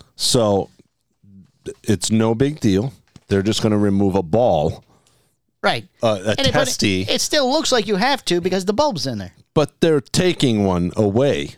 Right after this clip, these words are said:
Speaker 2: You're not using it
Speaker 1: I was
Speaker 2: anyway.
Speaker 1: given two. I'm
Speaker 2: Right.
Speaker 1: gonna die with two.
Speaker 2: Well, you'll still have two, but one will be a bulb.
Speaker 1: What kind of bulb? Can I decide? Can it be like an eight ball?
Speaker 2: No, you can't see it. It's inside.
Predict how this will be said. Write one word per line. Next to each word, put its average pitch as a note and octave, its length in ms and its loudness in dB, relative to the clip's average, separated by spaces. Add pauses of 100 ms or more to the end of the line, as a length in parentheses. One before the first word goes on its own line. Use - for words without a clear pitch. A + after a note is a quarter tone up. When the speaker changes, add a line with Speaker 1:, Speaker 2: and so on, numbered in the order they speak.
(180)
Speaker 2:
You're A#3+ 200 -6
not C#3+ 120 -6
using C#3+ 380 -4
it B2 80 -6
Speaker 1:
I G2+ 100 0
was G#2 200 0
Speaker 2:
anyway. D#3+ 120 0
Speaker 1:
given F3+ 360 0
two. D3 440 0 (460)
I'm G2+ 140 0
Speaker 2:
Right. G#2+ 80 0
Speaker 1:
gonna D3+ 140 2
die D3 280 2
with E2+ 200 -2
two. D2 260 -2 (460)
Speaker 2:
Well, B3 100 -2
you'll B3 100 0
still C#4 200 -2
have E4 280 -4
two, C#3+ 200 -2
but B2+ 80 -6
one E3+ 160 -2
will F#3+ 60 0
be F3+ 100 -2
a E3+ 60 0
bulb. D3 440 -4 (1200)
Speaker 1:
What D#3+ 180 -2
kind E3+ 180 -2
of G#2 80 -4
bulb? C#2 160 -4 (380)
Can A#2 100 -2
I A2 80 0
decide? G#2 440 -2
Can A#2 180 0
it G2+ 60 -2
be A2 100 2
like G2+ 160 0
an F2 100 -2
eight D#2+ 220 -2
ball? B2+ 340 -2 (640)
Speaker 2:
No, F#3+ 100 -6
you D3 160 -2
can't G3 240 -8
see A3 220 -6
it. C#3+ 80 -4
It's C#3 160 -6
inside. D#3+ 400 -8